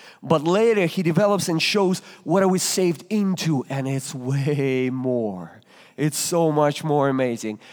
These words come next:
But today I had to make a choice whether I would set up Neil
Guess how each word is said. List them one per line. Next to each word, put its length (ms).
But 240
today 460
I 300
had 360
to 80
make 260
a 40
choice 420
whether 380
I 140
would 200
set 260
up 200
Neil 420